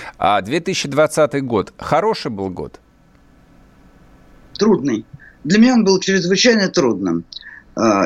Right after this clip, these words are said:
Speaker 2: я думаю, что он был для многих людей трудным. И, э, кроме того, он ещё в некотором смысле оказался годом,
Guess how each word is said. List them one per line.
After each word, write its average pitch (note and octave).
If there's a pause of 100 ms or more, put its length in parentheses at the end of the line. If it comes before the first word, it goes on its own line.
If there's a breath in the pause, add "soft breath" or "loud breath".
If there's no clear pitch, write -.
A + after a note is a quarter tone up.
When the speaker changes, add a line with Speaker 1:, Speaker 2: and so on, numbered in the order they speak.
Speaker 2:
я F#3+
думаю, F#3
что -
он E3
был D#3
для D3+
многих C#3+
людей F3+
трудным. F#3+ (380 loud breath)
И, F3+
э, D#3+
кроме G#3+
того, F3+
он F#3+
ещё F3+
в D#2+
некотором D#3+
смысле E3 (760 loud breath)
оказался E3
годом, E3